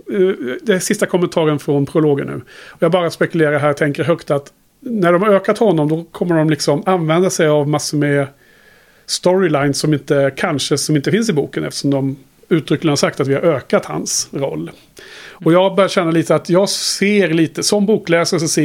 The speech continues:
jag två karaktärer i den här Logain. Så jag börjar undra om de har gjort en komposit av två stycken stora biroller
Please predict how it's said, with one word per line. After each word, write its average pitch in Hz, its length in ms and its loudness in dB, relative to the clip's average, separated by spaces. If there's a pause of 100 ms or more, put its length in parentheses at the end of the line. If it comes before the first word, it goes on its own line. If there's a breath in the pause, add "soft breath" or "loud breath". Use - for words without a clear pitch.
jag 135 180 0
två 180 380 0
karaktärer 156 840 -6
i 135 340 -2 (100)
den 127 140 -4
här 135 120 -4
Logain. 151 480 -2 (680 loud breath)
Så - 140 0
jag 160 80 2
börjar 175 140 4
undra 151 200 2
om 135 60 2
de 139 120 2
har 139 80 2
gjort 131 200 -2
en 131 80 0
komposit 147 720 -2
av 143 80 2
två 143 420 -4 (120)
stycken 135 580 -4 (340 loud breath)
stora 131 500 -2
biroller 147 600 0